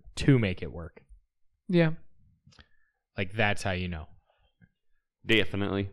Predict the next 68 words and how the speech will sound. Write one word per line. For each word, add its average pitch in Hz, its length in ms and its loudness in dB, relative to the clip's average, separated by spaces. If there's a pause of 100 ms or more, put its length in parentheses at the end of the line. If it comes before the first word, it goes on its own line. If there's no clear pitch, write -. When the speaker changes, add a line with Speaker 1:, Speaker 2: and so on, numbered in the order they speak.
(200)
Speaker 3:
Um, 92 420 4
another 110 200 6
question 104 520 0 (140)
I 98 60 4
see 104 140 0
here, 101 120 6
and 95 180 2
I - 60 0
like 92 180 2
this - 160 -6
one 92 120 -2
a 87 40 0
lot. 90 300 0
It - 60 -6
makes 95 200 -2
you 85 60 -12
kinda 85 180 -2
think 85 160 -2
of 80 140 -4 (280)
Speaker 1:
Is - 60 -14
there 135 80 2
another 143 200 4
dating 98 360 -4
one? 113 180 -4 (140)
Speaker 3:
No. 92 320 2
Speaker 1:
Okay. 90 280 -8 (360)
Speaker 3:
Um, 92 300 4
if 101 100 0
you 113 80 2
could 117 120 2
live 110 160 6
in 107 100 4
a 90 100 0
certain 92 320 0
time, 98 640 -2
like 90 240 -10 (340)
an 90 200 0
era, 104 400 2 (240)
what 87 180 0
would 85 140 0
you 80 100 -4
choose? - 420 -10 (720)
Speaker 1:
Ooh. 95 460 -2 (560)
Speaker 3:
You 113 60 2
know, 120 260 4
this 117 140 2
can 101 60 0
Speaker 1:
Um, 85 40 2
Speaker 3:
be, 85 100 2
like, 78 220 -4
nineteen 85 320 0
fifties, 85 580 0
or 85 140 0
it 85 80 -6
can 85 120 -4
be 82 260 0
in 82 120 -4
the - 0 -
middle 85 200 -2
of 82 80 -4
the 82 140 -4
times, 82 540 -2
or 92 100 -4
fucking 85 420 -4
Roman 82 200 2
Empire, 80 460 0
or 80 40 -2
whatever. 82 280 -2